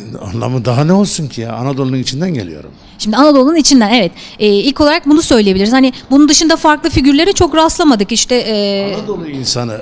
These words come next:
Speaker 1: Anadolu'nun yüzleri, Anadolu'daki acı, Anadolu'daki türkü, Anadolu'daki hoyratlık. Anadolu'ya yıllardan beri şey öğretmişler.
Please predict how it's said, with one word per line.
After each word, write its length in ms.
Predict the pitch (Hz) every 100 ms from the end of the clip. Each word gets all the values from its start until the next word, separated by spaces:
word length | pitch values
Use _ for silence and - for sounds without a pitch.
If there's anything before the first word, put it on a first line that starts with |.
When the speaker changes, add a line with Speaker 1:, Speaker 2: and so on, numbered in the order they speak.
| -
Speaker 1:
Anadolu'nun 720 | 131 180 185 147 135 135 131 -
yüzleri, 640 | 127 139 123 135 120 104 -
Anadolu'daki 680 | 139 170 170 151 139 - 131
acı, 520 | 107 127 117 135 90 -
Anadolu'daki 680 | 131 156 160 147 131 131 123
türkü, 600 | - 131 113 - 143 104 -
Anadolu'daki 520 | 131 170 165 120 143
hoyratlık. 640 | 127 123 139 135 - 151 120 - - - - - - -
Anadolu'ya 520 | 190 254 269 262 240
yıllardan 540 | 226 240 339 320 349
beri 160 | 330 320
şey 120 | 220
öğretmişler. 580 | 370 349 202 160 - 135